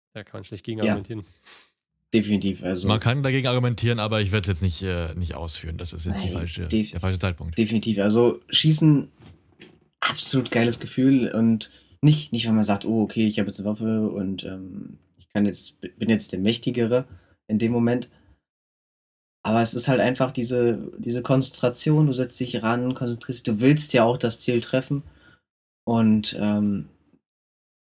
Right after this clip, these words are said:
Speaker 2: es macht Spaß so. Und du freust dich halt einfach, "Okay, ich hab's geschafft", so, auch wenn's mit schwierigeren Waffen war, zum Beispiel jetzt auch mit der Fun Gun, damit zu treffen, war jetzt auch gar nicht mal so einfach auf zweihundert Metern. Ähm, da hast du dich doch schon gefreut, "Ja, okay, ich hab, ich hab's geschafft,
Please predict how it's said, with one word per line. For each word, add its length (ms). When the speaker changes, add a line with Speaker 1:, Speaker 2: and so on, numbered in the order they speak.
Speaker 2:
es 100
macht 160
Spaß 400
so. 80
Und 100
du 60
freust 320
dich 80
halt 100
einfach, 160
"Okay, 160
ich 100
hab's 120
geschafft", 380
so, 340
auch 220
wenn's 180
mit 160
schwierigeren 640
Waffen 300
war, 220
zum 140
Beispiel 320
jetzt 180
auch 120
mit 200
der 120
Fun 240
Gun, 300
damit 320
zu 80
treffen, 340
war 80
jetzt 120
auch 80
gar 120
nicht 140
mal 80
so 140
einfach 380
auf 160
zweihundert 340
Metern. 360
Ähm, 300
da 120
hast 140
du 40
dich 60
doch 120
schon 140
gefreut, 320
"Ja, 100
okay, 140
ich 140
hab, 120
ich 60
hab's 140
geschafft, 520